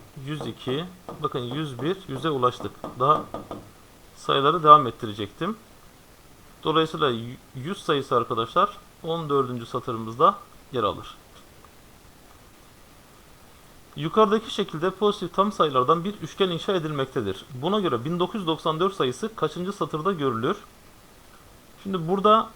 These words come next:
sevgili arkadaşlar devam ettirseydik, şimdi on bir, on iki, on üç, on dört, on beş ve on altı olacaktı. Bu şekilde devam edecekti. Bakın bir şeyler çıktı ortaya.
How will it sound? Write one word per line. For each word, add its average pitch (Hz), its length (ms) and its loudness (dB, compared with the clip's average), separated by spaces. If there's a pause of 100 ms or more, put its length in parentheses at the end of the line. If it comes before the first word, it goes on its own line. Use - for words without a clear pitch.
(140)
sevgili 190 360 -2
arkadaşlar 139 540 0
devam 180 240 6
ettirseydik, 123 680 -4 (400)
şimdi 160 280 -8 (200)
on 151 280 -2
bir, 131 180 -2 (480)
on 160 160 2
iki, 123 440 -4 (380)
on 151 140 2
üç, 127 200 -4 (560)
on 151 280 0
dört, 117 240 6 (320)
on 139 280 0
beş 160 280 -2
ve 165 100 -4 (120)
on 165 120 2
altı 120 280 4
olacaktı. 98 480 -4
Bu 180 40 -6
şekilde 175 320 -6
devam 147 220 6
edecekti. 101 500 -4 (840)
Bakın 196 240 0
bir 170 80 2
şeyler 175 320 2
çıktı - 240 0
ortaya. 135 440 6